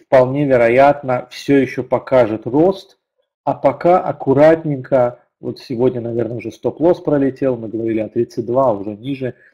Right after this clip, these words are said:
аккуратненько покупаем с небольшими стопами, там по тридцать, сорок, у кого сколько получится, теряем, или же уменьшаем сайз. А, ну, я бы так делал, если б на споте торговал, уменьшаем сайз,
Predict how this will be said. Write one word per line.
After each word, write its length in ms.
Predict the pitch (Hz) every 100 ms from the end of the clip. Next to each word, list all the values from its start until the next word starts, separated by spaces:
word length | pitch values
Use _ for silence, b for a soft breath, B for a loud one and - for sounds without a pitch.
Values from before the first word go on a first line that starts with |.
| _
аккуратненько 800 | - 127 - 156 175 170 156 139
покупаем 520 | - - 127 151 156
с 100 | 127
небольшими 520 | 139 120 123 - 139 120
стопами, 560 | - 180 175 139 127 b _
там 160 | - 104
по 120 | 131
тридцать, 440 | - 156 165 127 -
сорок, 280 | 151 131
у 60 | 127
кого 220 | 127 123
сколько 320 | 123 127 117
получится, 500 | 120 120 117 - -
теряем, 440 | 120 139 139 160 156
или 300 | 156 139 127
же 280 | 113 110 - _ _ _ _ _ _
уменьшаем 580 | 135 131 120 - 139 123
сайз. 600 | - 151 151 170 165 - _ _ _ _ _ _
А, 160 | -
ну, 140 | 165 -
я 220 | 156 151
бы 100 | 135
так 240 | 135 110
делал, 240 | 117 127 120
если 240 | 110 123
б 60 | -
на 80 | 117
споте 340 | - 123 -
торговал, 480 | 110 104 120 123 131
уменьшаем 560 | 135 131 - 143 131 120
сайз, 540 | - 147 156 156 _